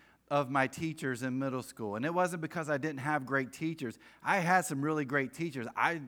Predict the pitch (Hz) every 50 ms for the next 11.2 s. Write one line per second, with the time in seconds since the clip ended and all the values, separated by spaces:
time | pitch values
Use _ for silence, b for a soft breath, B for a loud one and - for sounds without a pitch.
0 | 113 - - - 190 226 254 330 196 175 - 185 170 160 147 160 165 156 123 135
1 | 147 196 226 220 143 - - 147 113 - 127 113 104 123 131 127 127 120 101 95
2 | 87 82 - b b b b b b b b b b 190 190 185 185 185 180 175
3 | 180 202 233 262 247 254 254 240 220 208 208 196 - - 147 143 147 147 151 147
4 | - - - 107 85 76 - - - - - _ _ _ _ b b b b b
5 | b b b b b b 120 127 151 190 233 247 226 226 214 214 214 220 214 -
6 | - 165 139 139 139 - - 123 135 160 175 202 226 226 226 233 233 214 208 202
7 | 190 180 160 156 143 117 117 120 117 117 120 117 - - 151 151 160 165 135 135
8 | 127 - - - 147 160 170 190 190 214 185 - - 185 175 170 170 170 170 170
9 | 165 165 165 160 b b b b b - 131 131 143 143 147 147 147 - - -
10 | - - _ b b b b - 120 117 120 117 113 110 107 101 92 87 80 73
11 | 67 64 -